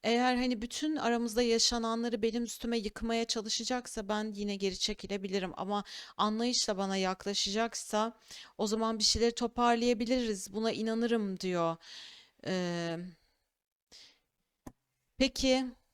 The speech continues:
şöyle soracağım, son üç kart arkadaşlar. Bu ilişkide benim arkadaşım seni beklediğine değecek misin yani? Onu bize göster.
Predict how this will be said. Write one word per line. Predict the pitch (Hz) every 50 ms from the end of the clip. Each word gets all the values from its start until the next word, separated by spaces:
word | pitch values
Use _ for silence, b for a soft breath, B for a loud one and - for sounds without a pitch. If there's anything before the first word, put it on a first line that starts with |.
| _ _ _
şöyle | - - - - - 247 254 247 240
soracağım, | 233 - 226 214 190 185 185 196 190 196 202
son | - - 226 226
üç | 233 220 - - -
kart | - 196 185 190 190 - - - - _ _ _ _ _ - - - -
arkadaşlar. | 180 175 170 170 - 180 156 160 160 165 - - - 175 175 185 190 - - _ _ _ _ _ _ _ _ _ _ _ _ _ _ - - _ _ _ _ _ _ _ _ _ _ - _ _ _ _ _ _ _ _ _ _ _ _ _ B B B B B B B B
Bu | 208 196 233 277
ilişkide | 294 262 269 - - - - 220 208 180
benim | 226 233 254 262
arkadaşım | 247 240 233 233 240 214 240 233 - - 247 240
seni | 240 - - 247 233 233 208
beklediğine | 226 220 220 - 214 226 190 208 220 220 226 233 214
değecek | 196 196 196 196 185 202 226 226 226 -
misin | 190 - - - 185 180
yani? | 180 175 170 165 160 165 165 -
Onu | - 185 190 196 180
bize | 190 170 175 196
göster. | 175 180 180 175 - - - - 202 202 220